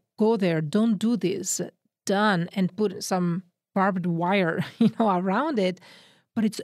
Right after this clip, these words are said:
learning how to use well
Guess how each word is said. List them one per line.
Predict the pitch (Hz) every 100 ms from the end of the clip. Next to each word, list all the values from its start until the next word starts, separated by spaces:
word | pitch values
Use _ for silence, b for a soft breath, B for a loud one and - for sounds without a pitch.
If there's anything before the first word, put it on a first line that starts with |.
| 208
learning | 180 180 196 220 277 311 320 330 320 _ - -
how | 202 214 240 233 _ -
to | 214
use | 190 175 202 247 254 226 - -
well | 190 165 170 170 190 277